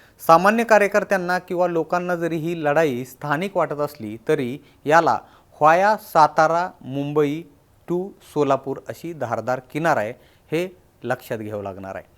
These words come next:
आणि हे अंडरकरंट जे आहे सगळं, हे लक्षात घेतल्यानंतर आपल्या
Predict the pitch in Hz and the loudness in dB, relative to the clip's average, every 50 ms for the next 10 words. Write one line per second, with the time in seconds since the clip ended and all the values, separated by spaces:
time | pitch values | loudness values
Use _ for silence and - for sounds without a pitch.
0 | _ _ _ _ 117 123 139 151 151 156 170 - - 143 156 170 185 214 240 233 | _ _ _ _ -8 -6 -6 -6 -6 -6 -6 -6 -6 -6 -4 0 2 2 2 2
1 | - 214 202 202 190 175 170 156 143 139 131 - - 123 110 110 110 123 147 - | 2 2 0 0 0 -2 -2 -2 -2 -2 -4 -6 -8 -8 -6 -6 -6 -8 -10 -12
2 | _ _ _ _ - 139 135 135 143 - - - 220 220 214 175 165 - 143 139 | _ _ _ _ -6 -6 -4 -4 -4 -6 -2 0 0 0 0 -2 -8 -8 -6 -6
3 | 135 135 131 123 117 131 135 139 - 120 - 127 131 139 147 | -6 -6 -8 -10 -8 -10 -8 -8 -10 -10 -10 -8 -8 -6 -6